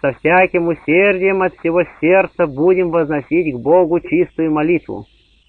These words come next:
Так увещевал братью святой Феодосий с великим смирением и слезами. Преподобный был милосерд, кроток, не вспыльчив и всем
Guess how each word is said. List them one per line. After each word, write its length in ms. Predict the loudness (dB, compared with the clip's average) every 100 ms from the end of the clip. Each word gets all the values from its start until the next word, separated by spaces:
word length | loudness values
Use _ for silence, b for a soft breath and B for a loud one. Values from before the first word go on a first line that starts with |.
| _ _ _ _ _ _
Так 240 | -2 -2 -2
увещевал 540 | -8 -8 -4 -4 -4
братью 580 | -4 0 2 2 0 -2 -4
святой 320 | -8 -4 -4
Феодосий 840 | -4 -4 -2 0 -2 0 -4 -4 -10 _ -18
с 20 |
великим 520 | -10 -4 -4 -2 -6 -6
смирением 600 | -6 -4 -2 -2 -2 -4 -6
и 120 | -10
слезами. 680 | -12 -10 -6 -4 -4 -4 -10 -16 _ _ _ _ _ _ _ _ _ _
Преподобный 580 | -6 -2 2 2 2 2
был 160 | 0 -2
милосерд, 580 | -2 -4 -2 0 -2 -2
кроток, 540 | -2 0 0 -2 -6 -8 -10
не 180 | -6 -6
вспыльчив 760 | -6 -10 0 0 0 -6 -6 -8 _ b -12
и 120 | -12
всем 480 | -10 -4 -2 -2